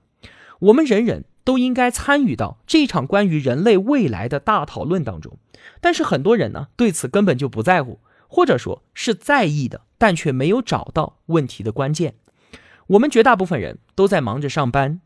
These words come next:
忙着照顾家庭，但就算是我们为了让自己的孩子吃饱穿暖而缺席了这场讨论，谁也逃不掉最终的结果。这似乎很是不公平，但是谁又说过历史它是公平的呢？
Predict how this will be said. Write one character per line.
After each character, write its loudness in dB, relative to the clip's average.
忙 -2
着 -2
照 0
顾 -6
家 -2
庭， -10
但 2
就 4
算 0
是 -2
我 -2
们 -2
为 6
了 0
让 2
自 -2
己 -6
的 -4
孩 -6
子 -10
吃 -4
饱 -2
穿 0
暖 -2
而 4
缺 -2
席 -4
了 2
这 0
场 -8
讨 -12
论， -4
谁 2
也 4
逃 -4
不 -6
掉 -4
最 0
终 0
的 0
结 -10
果。 -18
这 2
似 -2
乎 -4
很 -4
是 -6
不 -4
公 0
平， -6
但 2
是 0
谁 -2
又 0
说 0
过 -8
历 2
史 -10
它 -2
是 -4
公 -2
平 -8
的 -14
呢？ -20